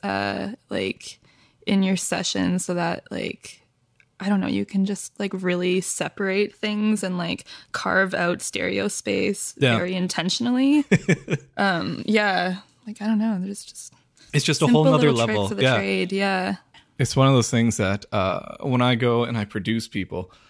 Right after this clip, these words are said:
Speaker 2: and they're, they're just, like, people who love, you know, playing their guitars or playing, playing
Speaker 1: Yeah.
Speaker 2: whatever it is that they play, and they'll get it to a certain level. You know, like, they get it to, like, eighty percent, and then they bring someone in to sort of, like, engineer and produce it, and they,
Speaker 1: Mm-hmm.
Speaker 2: like,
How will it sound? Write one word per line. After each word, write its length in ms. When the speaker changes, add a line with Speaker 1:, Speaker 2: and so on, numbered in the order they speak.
Speaker 2:
and 180
they're, 220
they're 200
just, 200
like, 140
people 260
who 100
love, 560
you 120
know, 160
playing 240
their 100
guitars 460
or 60
playing, 280
playing 200
Speaker 1:
Yeah. 60
Speaker 2:
whatever 260
it 60
is 60
that 180
they 80
play, 360
and 160
they'll 140
get 180
it 100
to 120
a 60
certain 240
level. 160
You 100
know, 120
like, 160
they 100
get 140
it 80
to, 100
like, 140
eighty 220
percent, 280
and 80
then 80
they 60
bring 180
someone 280
in 140
to 80
sort 200
of, 140
like, 160
engineer 400
and 80
produce 340
it, 220
and 160
they, 80
Speaker 1:
Mm-hmm. 440
Speaker 2:
like, 180